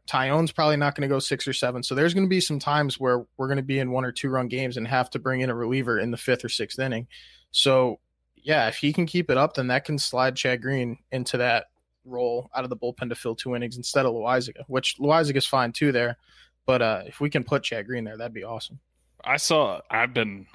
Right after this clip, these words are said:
Speaker 2: on Loaisiga all season. I know that he's not on the Darren O'Day thing, but <clears throat> it kinda ties into the bullpen. I mean, what I saw from him yesterday and that bases loaded and getting out of that and everything, really, really big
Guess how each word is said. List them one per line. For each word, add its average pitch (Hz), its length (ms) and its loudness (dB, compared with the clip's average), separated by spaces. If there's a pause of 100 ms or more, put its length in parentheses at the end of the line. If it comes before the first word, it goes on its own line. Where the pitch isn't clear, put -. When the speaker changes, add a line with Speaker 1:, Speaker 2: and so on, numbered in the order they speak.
(120)
Speaker 2:
on 104 140 -4
Loaisiga 92 520 -8
all 92 220 -8
season. 92 480 -8
I 92 160 -4
know 107 200 4
that 101 80 2
he's 101 140 -2
not 101 200 2
on 98 100 -4
the 101 80 -4
Darren 104 300 0
O'Day 98 280 -2
thing, 98 260 -4
but 101 240 -4
<clears throat> - 40 -2
it 151 300 2
kinda 127 240 2
ties 107 340 0
into 101 180 -6
the 92 120 -10
bullpen. 98 560 -6 (120)
I 104 60 -6
mean, 107 360 -2 (120)
what 113 180 0
I 143 120 4
saw 160 240 0
from 123 200 -6
him 120 180 0
yesterday 113 580 2
and 101 120 -4
that 92 160 -10
bases 107 400 -4
loaded 104 400 -2
and 90 220 -8
getting 113 300 0
out 104 160 0
of 98 80 -4
that 98 180 -4
and 95 80 -10
everything, 98 540 -8 (640)
really, 110 340 2
really 104 300 0
big 92 340 -2